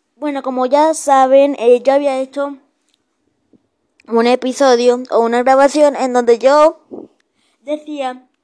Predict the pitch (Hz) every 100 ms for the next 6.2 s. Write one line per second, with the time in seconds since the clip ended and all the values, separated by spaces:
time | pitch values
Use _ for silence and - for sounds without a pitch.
0 | _ _ _ 208 202 208 233 233 233 240
1 | 226 226 220 240 208 190 180 196 226 214
2 | 202 208 220 269 269 214 208 _ _ _
3 | _ _ _ _ _ _ _ _ _ _
4 | _ _ _ _ _ _ _ _ _ _
5 | _ - 254 247 269 262 269 247 254 220
6 | 220